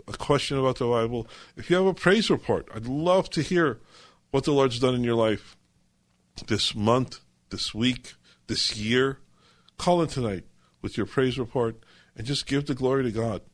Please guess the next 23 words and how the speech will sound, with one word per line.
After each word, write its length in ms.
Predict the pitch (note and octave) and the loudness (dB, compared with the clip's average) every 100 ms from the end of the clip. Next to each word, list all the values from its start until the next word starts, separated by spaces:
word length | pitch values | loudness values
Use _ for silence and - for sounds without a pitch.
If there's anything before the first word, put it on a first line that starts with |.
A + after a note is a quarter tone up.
| - | -10
The 100 | G#2+ | -4
number 240 | A2 A#2 | -2 -2
is 140 | A2 - | -4 -4
eight 220 | B2 C3 - | -6 -6 -6
eight 240 | B2 C#3+ | -6 -6
eight, 340 | - F#2+ F#2 - _ _ _ _ | -8 -10 -10 -20 _ _ _ _
nine 300 | A2 A2 A#2+ | -4 -2 0
nine 220 | B2 A#2+ | 0 -2
five, 440 | A2+ A2+ G2+ G2+ G2+ | -2 0 0 -2 -6
five 300 | A2+ G2 G2 | -4 -4 -4
five 300 | A2+ G2+ G2 | -4 -4 -4
five 280 | G#2+ G2+ - | -6 -6 -6
two. 300 | D#3+ D#3+ E3 - - - _ | -2 -2 -4 -14 -20 -20 _
That's 220 | - - - | -10 -10 -4
eight 300 | C3+ D#3 - - | -2 -2 -4 -6
eight 280 | C3+ C3+ - | -4 -4 -6
eight, 360 | G#2+ G2 F2+ - _ - | -6 -6 -8 -18 _ -10
nine 320 | G#2 A#2 C#3 | -4 -2 -2
nine 240 | C#3 C3+ | -2 -2
five, 500 | C3 B2+ A2 F#2+ F#2+ - _ - _ | 0 0 0 -2 -6 -12 _ -20 _
fifty-five 920 | _ B2 G#2+ B2 G#2+ A2+ G2+ G2 F#2 - _ _ _ | _ -4 -2 -4 -2 0 2 0 -2 -12 _ _ _
fifty-two. 640 | - G2+ - G#2 C3 B2 - _ _ - - - - | -6 -6 -6 -4 -2 -2 -4 _ _ -20 -18 -12 0
Well, 320 | C#3+ D3 - | 2 2 0